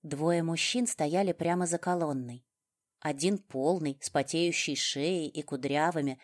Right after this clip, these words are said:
подёрнутыми проседью волосами ниже ушей. Очки и смачные жирные губы. Второй высокий, стройный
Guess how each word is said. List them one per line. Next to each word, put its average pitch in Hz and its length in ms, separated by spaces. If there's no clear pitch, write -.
подёрнутыми 143 640
проседью 143 540
волосами 147 540
ниже 123 300
ушей. 127 480
Очки 135 600
и 139 120
смачные 170 640
жирные 143 480
губы. 117 400
Второй 214 540
высокий, 196 640
стройный 165 680